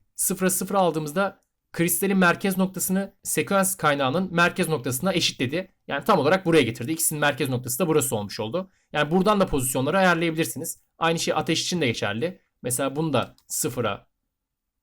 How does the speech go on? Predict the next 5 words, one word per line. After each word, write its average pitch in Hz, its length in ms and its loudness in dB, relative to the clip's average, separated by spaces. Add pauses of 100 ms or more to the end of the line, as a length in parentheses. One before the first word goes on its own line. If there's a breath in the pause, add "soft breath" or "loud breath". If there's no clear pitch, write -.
(1300)
sıfır - 560 -6
noktasını 127 420 -4
alırsak 170 420 -4 (360)
bunun 175 300 2
da 175 320 -2